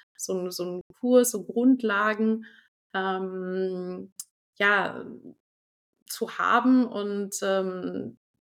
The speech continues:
dadurch, dass die, die Krankenkassen, äh, sehr viele Angebote haben, hm, ist es halt dann schön und einfach zu sagen: "Hey, ich mache den und den Kurs." Der wird mir dann auch noch, ähm,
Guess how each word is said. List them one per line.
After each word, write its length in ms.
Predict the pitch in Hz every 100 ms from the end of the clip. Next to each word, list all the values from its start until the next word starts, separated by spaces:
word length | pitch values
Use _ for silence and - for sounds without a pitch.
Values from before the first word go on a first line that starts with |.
| _ _ _ _
dadurch, 340 | 180 180 190
dass 220 | 196 190 -
die, 400 | 190 190 190 190 - - _
die 100 | 202
Krankenkassen, 1120 | - 185 190 220 - 196 190 - 202 196 196 -
äh, 260 | 190 185
sehr 200 | 185 185
viele 540 | 190 - 208 196 196 202 _ _ _ _
Angebote 760 | 202 240 233 202 208 226 226 190
haben, 720 | 190 196 220 226 233 233 - _ _ _ _ _
hm, 640 | 214 208 208 202 202 202 196 -
ist 260 | - 208 190
es 140 | -
halt 180 | 185 185
dann 160 | 190
schön 440 | 190 196 196 208 196 - -
und 260 | 196 190
einfach 360 | 160 185 220 196
zu 180 | - 196
sagen: 300 | 185 185 190
"Hey, 240 | 185 185
ich 300 | - - - _
mache 260 | 202 208 -
den 180 | 202 185
und 120 | 190
den 180 | 185 180
Kurs." 640 | - 262 247 247 - - _
Der 180 | 196 196
wird 180 | 190 190
mir 120 | 190
dann 180 | 185 185
auch 160 | 190 190
noch, 280 | 185 - -
ähm, 500 | 190 185 180 180 180